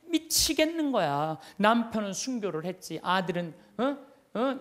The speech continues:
신학교 신부님 된다고 마카오로 유학을 갔지. 자기가 배교를 한 게 너무 괴로운 거야. 그래갖고 애들이 구걸하러 나간 사이에 다시 감옥에 가요. "나 하느님 다시 믿는다고." 그러니까 이 네 자식이 여섯, 세 살짜리는 죽고 이제 여섯 살서부터 동냥을 하면서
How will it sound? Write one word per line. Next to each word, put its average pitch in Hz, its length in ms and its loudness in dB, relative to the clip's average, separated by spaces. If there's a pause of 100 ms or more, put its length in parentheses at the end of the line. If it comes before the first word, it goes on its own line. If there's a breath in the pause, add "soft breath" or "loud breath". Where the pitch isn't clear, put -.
(100)
신학교 175 840 0
신부님 247 460 -2
된다고 151 400 -2
마카오로 147 640 -2
유학을 165 360 0
갔지. 135 360 -8 (260 soft breath)
자기가 226 400 4
배교를 220 320 4
한 202 60 2
게 220 60 2
너무 339 280 8
괴로운 285 340 8
거야. 160 240 4 (280 loud breath)
그래갖고 277 260 6
애들이 254 460 4
구걸하러 262 500 4
나간 190 340 0
사이에 175 260 -2
다시 - 280 -12
감옥에 147 380 -8
가요. 131 240 -12
"나 170 160 -2
하느님 180 340 -8
다시 131 300 -10
믿는다고." 135 580 -8 (580 loud breath)
그러니까 277 200 8
이 262 180 6
네 269 160 6
자식이 294 600 4 (240 loud breath)
여섯, 254 420 2
세 247 160 0
살짜리는 240 420 4
죽고 208 200 -2
이제 170 100 4
여섯 175 200 4
살서부터 180 480 -2 (520)
동냥을 240 500 4
하면서 175 520 0